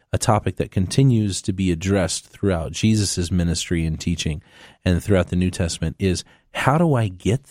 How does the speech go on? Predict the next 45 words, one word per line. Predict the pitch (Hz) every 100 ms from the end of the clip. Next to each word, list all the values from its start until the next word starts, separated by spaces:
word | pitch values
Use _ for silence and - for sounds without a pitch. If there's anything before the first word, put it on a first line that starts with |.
| -
there? | 57 - - _ _ _ 135
Jesus | 120 156 139
would | 127
say | - 110
eternity, | 98 - 107 92 90 80 - _ _ _ -
he | 104
would | 117
say | - 117
that | 95
the | 90
kingdom | - 123 101
of | 85
God | 90 82
is | 78
in | 82
your | 76
hearts. | - 78 - -
And | 95
that | -
kinda | 98
echoes | - - 87 - - - -
Ecclesiastes | - 110 90 90 80 73 - 71
three | - 85
eleven, | 76 76 71
right? | 78 78
That | -
God | 87
has | 76
set | - 82
eternity | 76 - 92 78 71 69 _ _ _
in, | 98 87
in | - 90
the | 82
hearts | 90 82 -
of | 87
men. | 85 80 76 - _ _ _ - 113
He | 92 139
would | 131
talk | 123
about | 107 98
eternal | 92 - 98 85
fire | - - 87 85 80
in | 78
Matthew | 78 78 - 78
eighteen. | 76 - 85 78